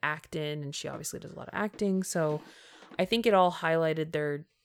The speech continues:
their best features in a really great way. I can't wait for, um, Yeti to do something on her own. I don't know what she would wanna do, but, or if she would even wanna do a solo project, but I'd be curious to see what she could do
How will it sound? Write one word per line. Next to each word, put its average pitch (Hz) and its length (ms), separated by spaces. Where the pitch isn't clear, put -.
their 156 120
best 151 280
features 151 440
in 147 100
a 143 60
really 143 240
great 139 260
way. 185 340
I 180 40
can't 208 220
wait 214 160
for, 175 280
um, 156 280
Yeti 190 340
to 196 100
do 180 200
something 185 600
on 160 140
her 180 280
own. 202 520
I 156 80
don't 160 160
know 165 140
what 165 200
she - 180
would 180 140
wanna 175 220
do, 170 480
but, 156 260
or 170 120
if 170 80
she 170 160
would 160 140
even 147 200
wanna 139 280
do 160 160
a 160 60
solo 156 280
project, 151 560
but - 280
I'd 165 100
be 160 100
curious 156 420
to 170 100
see 160 200
what 165 160
she - 160
could 196 140
do 165 180